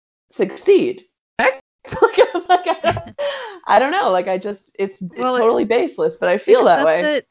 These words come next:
Speaker 2: except that the work that we do to prepare for class is different than the work that's on the exam.
Speaker 1: Exactly. And
Speaker 2: But
Speaker 1: then
Speaker 2: you
Speaker 1: there's the
Speaker 2: have, like, you have those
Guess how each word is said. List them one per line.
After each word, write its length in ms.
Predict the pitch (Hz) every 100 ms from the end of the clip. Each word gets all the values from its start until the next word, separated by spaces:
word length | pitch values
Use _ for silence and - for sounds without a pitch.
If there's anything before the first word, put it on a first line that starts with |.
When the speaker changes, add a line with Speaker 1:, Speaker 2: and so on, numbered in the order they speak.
| _ -
Speaker 2:
except 420 | 240 - 247 254
that 200 | 294 285
the 240 | 226 214 196
work 320 | 190 202 -
that 140 | 214
we 120 | 202
do 280 | 185 190 185
to 160 | 185 190
prepare 280 | 185 - 185
for 140 | 180
class 400 | - 240 277 254
is 140 | 185 - _
different 280 | 202 196 196
than 120 | 202
the 80 | 180
work 200 | 180 -
that's 180 | 180 -
on 100 | 180
the 80 |
exam. 440 | 185 - - - - _ _ _ _ _ -
Speaker 1:
Exactly. 800 | 208 202 208 196 165 147 143 _ _ _
And 120 | 226
Speaker 2:
But 120 | 240 269
Speaker 1:
then 100 | 269
Speaker 2:
you 140 | 381
Speaker 1:
there's 20 |
the 40 | 427
Speaker 2:
have, 160 | 415
like, 260 | 349 302 -
you 180 | 233 320
have 160 | 403
those 200 | 392 339